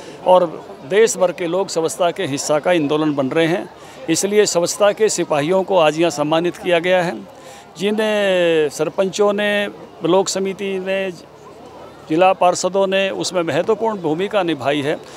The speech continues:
उनको भी आज यहाँ सम्मानित किया गया है जिला प्रशासन की ओर से,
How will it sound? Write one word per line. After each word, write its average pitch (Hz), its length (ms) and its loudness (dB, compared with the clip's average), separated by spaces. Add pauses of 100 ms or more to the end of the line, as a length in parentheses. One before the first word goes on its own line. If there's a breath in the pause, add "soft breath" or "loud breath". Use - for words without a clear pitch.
(240 loud breath)
उनको 190 340 4
भी 233 140 -4
आज 160 260 0
यहाँ 147 160 -6
सम्मानित 151 500 -6
किया 151 220 -2
गया 165 220 0
है 190 120 0
जिला 156 220 2
प्रशासन 147 480 -2
की 139 160 -8
ओर 147 180 0
से, 190 220 -4